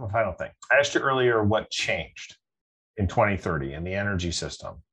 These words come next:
in a world where the U S had met its climate goal. What doesn't change? Two things that, that caught my eye in your modeling, but I'm interested if there's anything I missed. One was household electricity spending doesn't particularly change in your,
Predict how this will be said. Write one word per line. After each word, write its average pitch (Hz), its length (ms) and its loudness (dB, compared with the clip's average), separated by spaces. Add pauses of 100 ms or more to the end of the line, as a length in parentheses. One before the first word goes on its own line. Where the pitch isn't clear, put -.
(160)
in 98 80 0
a 92 60 2
world 90 340 6
where 82 160 0
the 80 140 -2
U 80 180 -2
S 78 160 0
had 76 180 -6
met 76 200 -6
its - 80 -20
climate 76 320 -10
goal. - 240 -16 (180)
What 214 200 2
doesn't 113 320 2
change? - 380 -18 (160)
Two 190 160 6
things 165 300 2
that, 92 220 -4 (180)
that 110 180 2
caught 104 220 4
my 98 220 0
eye 78 260 -4 (140)
in 101 100 -4
your 92 140 -2
modeling, 82 440 -2
but 92 100 -2
I'm 98 100 0
interested 98 360 -2
if 85 140 -4
there's 82 140 -4
anything 85 280 -6
I 78 60 -4
missed. 76 480 -10
One 156 280 6
was 123 540 4
household 131 640 4
electricity 107 600 0
spending 87 400 -4
doesn't 92 400 -4
particularly 92 600 0
change 82 380 -4
in 78 120 -6
your, 80 260 -6